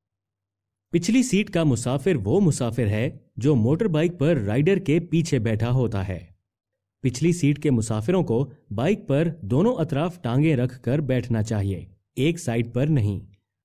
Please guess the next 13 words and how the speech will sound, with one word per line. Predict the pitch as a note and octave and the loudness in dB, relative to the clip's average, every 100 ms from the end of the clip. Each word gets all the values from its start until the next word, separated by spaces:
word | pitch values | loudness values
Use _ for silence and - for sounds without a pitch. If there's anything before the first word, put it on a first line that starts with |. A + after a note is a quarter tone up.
| _ _ _ _ _ G#2+ | _ _ _ _ _ -2
मोटर | B2+ F3 | 0 0
बाइक | D3 D3+ D3 | 0 0 0
पर | D3+ D3+ | -2 0
सिर्फ | F3 F#3 - - | -2 -2 -4 0
एक | F3+ - - | 0 0 -4
पिछली | C3 D#3 D3+ | -2 -2 0
सीट | C#3 C3 | 0 0
का | C#3+ | 0
मुसाफिर | A#2+ A2+ B2 C3+ A2+ A#2 A2+ | 0 0 -4 -2 -2 -4 -6
बिठाया | C3 E3 D3+ A2+ | -4 -2 -2 -2
जा | G#2+ G2+ | -2 -4
सकता | G2+ - G#2+ | -6 -8 -6
है। | F#2+ F2+ - - | -6 -10 -14 -20